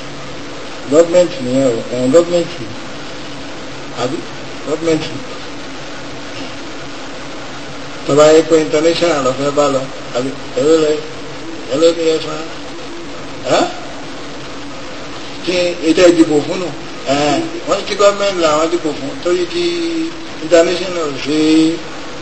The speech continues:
kò ṣe é súnmọ́. One point six five, one point seven five, àwọn kẹjẹbú inú rẹ̀ nu.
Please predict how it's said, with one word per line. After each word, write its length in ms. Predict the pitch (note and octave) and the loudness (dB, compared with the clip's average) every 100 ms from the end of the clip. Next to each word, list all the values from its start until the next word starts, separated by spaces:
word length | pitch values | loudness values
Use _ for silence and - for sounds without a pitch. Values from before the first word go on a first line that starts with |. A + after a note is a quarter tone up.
| - - | -12 -4
kò 120 | B2 | -2
ṣe 140 | C3+ | 2
é 80 | D3+ | 2
súnmọ́. 320 | D#3 D#3 D#3 D3+ - - - - - - - - - - | 0 -4 -6 -8 -10 -10 -12 -12 -12 -12 -12 -12 -10 0
One 220 | D3 E3 | 0 2
point 280 | D#3 D3+ C#3+ | 0 -2 0
six 200 | E3+ - | -2 -4
five, 320 | - F#3+ E3+ E3+ - - - - - - - - - | -2 0 0 -2 -8 -10 -12 -12 -12 -10 -10 -10 -10
one 220 | - D#3+ D#3 | -4 -4 -4
point 280 | D3 D3 | -4 -4
seven 320 | C3 E3+ E3 D#3+ | 2 4 4 -2
five, 360 | - B2+ C#3+ D#3+ - - - | 0 4 4 0 -6 -10 -8
àwọn 320 | - C#3 D3 - | -2 0 0 -2
kẹjẹbú 580 | - E3 D#3+ D#3+ D#3+ D#3+ D#3 | 4 4 8 6 8 4 4
inú 300 | D3+ D#3 C#3 | 6 6 6
rẹ̀ 160 | B2+ B2 | 4 4
nu. 180 | B2+ | -2